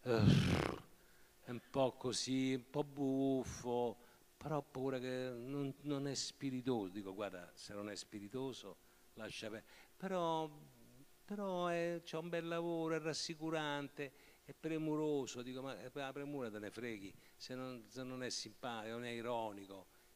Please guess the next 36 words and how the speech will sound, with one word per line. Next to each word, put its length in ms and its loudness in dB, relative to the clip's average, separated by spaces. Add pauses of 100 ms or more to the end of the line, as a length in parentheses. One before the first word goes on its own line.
(140)
Eh, 300 -10
insomma, 800 -2 (400)
vabbè, 360 -2
vabbè, 400 -2
vengo, 380 0
dai, 180 -6
vengo. 320 -8
Allora 160 -6
andai 340 0
alle 120 0
quattro 280 2
e 40 2
mezzo, 500 -2 (580)
alle 140 -4
cinque 280 0
e 20 6
mezzo 320 2
sc-, 200 -8
sc-, 220 -14
squillò 480 2
il, 100 -2 (280)
il, 180 -4 (400)
il 280 -20
campanello 480 2
di 120 -4
casa. 360 -10 (240)
Ecco 280 -6
come 220 -4
nasce 680 -2 (420)
questo 260 -6
personaggio, 680 -6
io 120 -2
l'ho 80 0
preso 280 -10
da 100 -12
qua. 200 -20